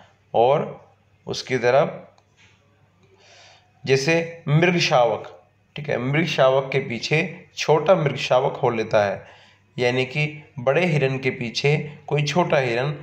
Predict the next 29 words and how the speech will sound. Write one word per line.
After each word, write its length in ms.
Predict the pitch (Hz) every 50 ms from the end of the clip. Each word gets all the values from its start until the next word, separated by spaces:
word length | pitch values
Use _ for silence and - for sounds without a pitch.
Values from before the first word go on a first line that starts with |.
| - - _ -
चलने 300 | - 156 147 147 143 139
के 100 | 143 139
लिए 100 | 139 151
तैयार 340 | 147 - 135 131 123 123 117
हो 100 | 113 110
जाता, 240 | 110 110 110 - 143
उसी 200 | 151 147 160 156
प्रकार 360 | 127 131 117 - 120 117 117
से 280 | - - - 151 165 165 - - - - _ - 135
मेरे 240 | 139 147 151 151
पीछे 300 | 147 147 139 - - -
पीछे 540 | 117 113 117 113 143 156 170 - - - - -
छोटा 320 | - - 156 147 151 143 131
भाई 180 | 120 120 113
भी 160 | 117 131 156 -
आ 160 | - 117 113
लिया। 280 | 104 104 101 101 101 104 104 - - _ _ _ - - - _ _ _ _ - _ _ _ - - - -
कुएं 340 | - 160 160 170 180 202 208 208
के 160 | 208 202 180 180
किनारे 580 | 180 180 - 165 143 139 135 143 143 160 170
से 160 | 156 - 165 160 -
एक 260 | - 151 156 143 143 127
ढेला 280 | 131 135 135 147 160
उठाया 520 | 156 143 123 - - 120 110 107 110 120 131 147 151 - - - _ _ _ - -
और 220 | 139 151 165 175
उछलकर 680 | - - - 151 147 - 165 156 160 160 156 160 139 - - - - - - _ _ _ _ _ _ _ _ _ _ _ _ _ _ _ _ _ _ _ - -
एक 400 | 139 156 170 185 196 180 - 143
हाथ 320 | 135 143 139 143 151 147
से 200 | - - - 170